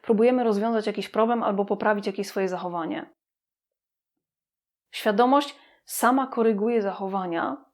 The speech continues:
które są niewspierające dla naszego życia. Nie potrzeba wcale żadnej walki, potrzeba bycia świadkiem.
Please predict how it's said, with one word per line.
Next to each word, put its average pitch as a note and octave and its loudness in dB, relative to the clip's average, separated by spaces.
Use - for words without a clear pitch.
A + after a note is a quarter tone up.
które C4+ 0
są B3+ 0
niewspierające A#3 0
dla G#3 -4
naszego G3 -6
życia. F#3 -6
Nie G#3+ 0
potrzeba B3 2
wcale A3 0
żadnej F3+ -2
walki, G#3+ 0
potrzeba A#3+ 4
bycia G#3 -2
świadkiem. - -6